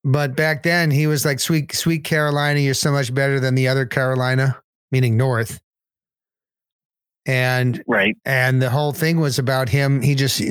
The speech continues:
Speaker 1: the whole, I don't know if you remember the video, but he's just, he's, he's playing a plantation owner, and he's, he's walking as he's singing, and there's all these people behind him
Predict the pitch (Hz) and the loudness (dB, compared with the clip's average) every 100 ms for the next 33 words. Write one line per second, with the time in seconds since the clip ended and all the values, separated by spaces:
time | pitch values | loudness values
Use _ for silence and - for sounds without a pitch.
0 | 156 131 143 127 - - - - - 139 | -2 0 0 -2 -6 -14 -16 -20 -10 -4
1 | 143 151 156 156 147 147 143 131 180 180 | 0 0 0 0 0 0 0 0 0 0
2 | 135 117 120 - _ _ _ _ _ _ | 0 0 -2 -6 _ _ _ _ _ _
3 | _ _ _ _ 147 139 131 147 147 123 | _ _ _ _ -2 0 2 2 2 0
4 | 139 - 143 131 139 143 151 131 - 160 | 0 2 2 2 0 0 0 -2 -2 -2
5 | 143 135 151 139 127 151 165 156 135 123 | 0 -2 0 0 0 0 0 0 0 2
6 | 117 131 - _ _ _ _ - 1077 988 | 0 0 -4 _ _ _ _ -2 0 0
7 | _ _ - 131 131 139 117 156 120 143 | _ _ -4 0 2 0 0 -2 -2 -2
8 | 139 139 147 139 127 131 127 165 170 151 | -2 -2 0 0 0 0 0 0 0 0
9 | 143 139 139 131 135 139 - 151 135 127 | 0 0 0 0 0 0 0 -2 0 0
10 | 117 143 156 139 127 120 | 0 2 2 2 2 0